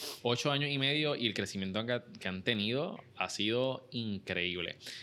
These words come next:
Antes de entrar en lo que es el crecimiento de Gustazo, dónde están ahora mismo y todas las cosas que hacen que mucha gente no sabe, <laughs> todas las cosas,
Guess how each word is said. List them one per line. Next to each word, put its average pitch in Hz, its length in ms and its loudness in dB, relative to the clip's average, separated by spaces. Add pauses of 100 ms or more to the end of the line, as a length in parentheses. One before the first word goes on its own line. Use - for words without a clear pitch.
(120)
Antes 151 280 2
de 190 60 2
entrar 156 460 2
en 127 100 2
lo 110 100 0
que 101 220 2
es 117 60 2
el 117 100 -4
crecimiento 104 460 -2
de 113 80 2
Gustazo, 104 600 2
dónde 101 280 -2
están 113 280 0
ahora 104 300 2
mismo 98 520 -4
y 107 80 -6
todas 113 180 0
las - 140 0
cosas 143 200 0
que 143 100 2
hacen 143 200 2
que 117 80 2
mucha 120 260 2
gente 156 300 2
no 123 240 2
sabe, 113 640 4 (280)
<laughs> - 420 -4
todas 151 280 6
las 123 140 6
cosas, 110 480 2